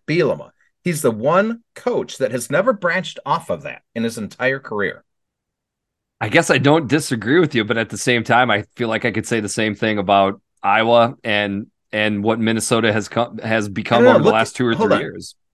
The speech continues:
Speaker 1: Look at him at Wisconsin. Look at him at Arkansas. Look him at, look at him at Illinois the last couple
Speaker 2: Okay.
Speaker 1: of years.
Speaker 2: Yeah, you're, I don't think I'm trying to put up much of a fight here. I just don't think maybe
Speaker 1: Okay.
Speaker 2: it's as, as much of a slam dunk as you think it is.
Speaker 1: However,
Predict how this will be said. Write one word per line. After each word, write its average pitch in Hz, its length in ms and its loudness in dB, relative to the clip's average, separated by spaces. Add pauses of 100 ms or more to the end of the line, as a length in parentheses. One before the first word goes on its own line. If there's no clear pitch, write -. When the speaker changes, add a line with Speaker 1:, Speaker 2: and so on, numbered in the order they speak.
Speaker 1:
Look 185 300 0
at 220 80 4
him 208 180 0
at 208 80 0
Wisconsin. 110 680 -4 (280)
Look 139 240 2
at 180 80 4
him 160 160 2
at - 60 -2
Arkansas. 110 680 0 (120)
Look 123 240 -2
him 135 140 0
at, 131 160 -2 (160)
look 131 180 0
at 143 60 0
him 135 220 0
at 110 180 -2
Illinois 110 340 0
the 95 80 -8
last 92 220 -4
couple 110 180 -4
Speaker 2:
Okay. 147 60 -2
Speaker 1:
of 143 40 -4
years. - 380 -12 (140)
Speaker 2:
Yeah, 339 220 4
you're, 226 320 4 (580)
I - 200 2
don't 240 140 4
think 294 140 2
I'm 131 220 0
trying 185 220 2
to 135 60 -2
put 160 160 2
up 151 120 2
much 139 260 0
of 117 80 -6
a 101 80 -6
fight 151 280 0
here. 120 120 0
I 113 40 -2
just 113 140 -6
don't 131 160 -4
think 120 160 -2
maybe 120 140 0
Speaker 1:
Okay. - 120 6
Speaker 2:
it's 117 120 -4
as, 107 300 -6
as 113 180 0
much 120 180 2
of 101 60 -6
a 92 40 -8
slam 110 380 0
dunk 123 220 2
as 190 120 -4
you 180 60 -6
think 202 220 -4
it 196 80 -2
is. 214 320 -4 (1900)
Speaker 1:
However, 185 880 0